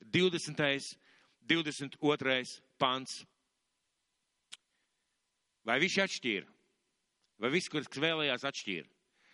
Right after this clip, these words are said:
Mateja evaņģēlijas devītā nodaļa, divdesmitais līdz divdesmit otrais pants. Un, kad būsiet mājās, noteikti pārlasiet un pārdomājiet. "Un redzi,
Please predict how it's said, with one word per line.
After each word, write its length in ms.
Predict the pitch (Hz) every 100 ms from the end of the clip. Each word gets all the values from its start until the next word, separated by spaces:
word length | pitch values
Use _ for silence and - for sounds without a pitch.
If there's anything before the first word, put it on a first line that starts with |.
| _ _ _
Mateja 400 | 123 175 185 180
evaņģēlijas 600 | 175 170 165 160 147 - - - _ _ _ _ _ _ _ _ _ _ _ _
devītā 360 | 156 180 170 160
nodaļa, 380 | 160 175 156 139
divdesmitais 640 | 151 170 156 147 151 143 123
līdz 140 | 123
divdesmit 260 | 135 135 143
otrais 240 | 131 123 -
pants. 380 | 139 147 143 - - _ _ _ - - _
Un, 140 | 147 147
kad 100 | 170
būsiet 320 | 185 165 147
mājās, 380 | 165 175 151 156
noteikti 320 | 147 143 -
pārlasiet 540 | 156 165 165 143 143 131
un 60 |
pārdomājiet. 760 | 120 143 139 120 98 90 82 71 _ _ _ _ - - _ _ _ _
"Un 180 | 143 151
redzi, 400 | 170 196 -